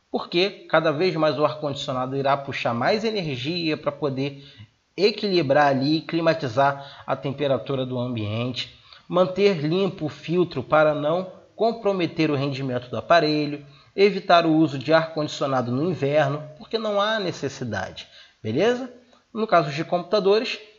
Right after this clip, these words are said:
utilizar programas que desligam o monitor quando o computador não estiver em modo de espera, porque assim economiza uma energia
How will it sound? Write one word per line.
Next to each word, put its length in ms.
utilizar 580
programas 520
que 160
desligam 840
o 20
monitor 760
quando 200
o 40
computador 580
não 200
estiver 440
em 100
modo 240
de 120
espera, 640
porque 220
assim 320
economiza 480
uma 120
energia 760